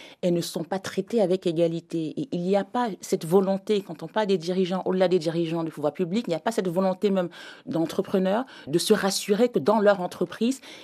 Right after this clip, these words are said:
il y a un environnement fertile à l'émergence des talents des femmes. Ce qui fait que même celles qui entrent en tant qu'ingénieures femmes, très souvent, au bout d'un an, deux ans,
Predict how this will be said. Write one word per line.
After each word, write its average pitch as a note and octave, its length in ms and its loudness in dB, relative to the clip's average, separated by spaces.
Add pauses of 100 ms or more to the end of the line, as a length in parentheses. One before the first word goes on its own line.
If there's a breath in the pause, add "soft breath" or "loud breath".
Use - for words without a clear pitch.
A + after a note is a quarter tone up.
(100)
il F#3 80 0
y F3+ 100 0
a A#3 160 2
un F#3 160 4
environnement G3+ 920 2 (160 loud breath)
fertile A#3 800 2 (120)
à F#3 160 0
l'émergence G#3 800 2 (160)
des E3+ 160 0
talents G3+ 340 2
des F#3 120 0
femmes. D#3+ 300 -4 (240 loud breath)
Ce - 100 -6
qui - 140 0
fait B3+ 160 6
que B3+ 100 0
même F#3+ 160 4
celles C4 240 0
qui - 220 -8
entrent D4 300 4
en E3 40 0
tant F3 160 -2
qu'ingénieures E3+ 540 0
femmes, B3 340 0 (280 loud breath)
très - 200 2
souvent, G#3 540 -2
au G3+ 80 0
bout F3+ 120 -2
d'un F3+ 360 0
an, G#3 100 0
deux F#3 280 2
ans, A3+ 80 -2